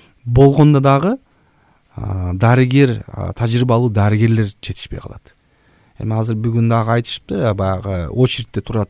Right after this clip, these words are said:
э, дарыгерлер. "Кызыл зонага киребиз", — деп очередьке тур-, турушат деп. Мындай,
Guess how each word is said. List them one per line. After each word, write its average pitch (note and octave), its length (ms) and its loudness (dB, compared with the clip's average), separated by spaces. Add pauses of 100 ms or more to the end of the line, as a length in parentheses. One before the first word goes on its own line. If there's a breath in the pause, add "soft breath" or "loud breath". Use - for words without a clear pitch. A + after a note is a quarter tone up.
э, D#2+ 120 -6
дарыгерлер. F#2 800 -2 (500 soft breath)
"Кызыл A2+ 240 -2
зонага G2+ 380 -4
киребиз", — G#2 320 0
деп G2+ 140 -2
очередьке - 440 -4
тур-, F2 380 -8
турушат G2+ 420 -8
деп. G2+ 120 -10 (180)
Мындай, B2+ 460 -2